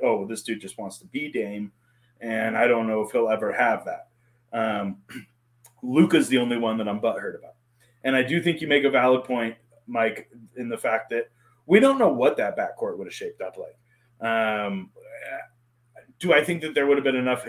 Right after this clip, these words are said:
like, ball handling between the two of them to handle it? Yeah. Do I think that we go to the, like, we're talking, like, N B A <laughs> Finals, uh, three years in? I don't know if we have that with Luka. Um, I also don't think we make the move for Chris Paul,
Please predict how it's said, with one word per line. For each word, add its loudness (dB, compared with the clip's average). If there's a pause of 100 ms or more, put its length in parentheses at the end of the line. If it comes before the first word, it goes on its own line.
(120)
like, -4
ball 2
handling -2
between -8
the -8
two -8
of -8
them -6
to -6
handle 0
it? -6 (320)
Yeah. 6
Do 0
I 2
think -4
that -2
we -6
go 2
to -4
the, -6 (400)
like, -4 (680)
we're -20
talking, -2
like, -8 (220)
N -2
B -2
A -2
<laughs> -
Finals, -4 (480)
uh, 2
three 2
years 2
in? 2
I 2
don't 0
know 0
if -4
we 0
have -2
that -4
with -8
Luka. -6 (440)
Um, -2
I 2
also 0
don't -2
think -6
we -6
make -4
the -12
move -6
for -20
Chris -8
Paul, 0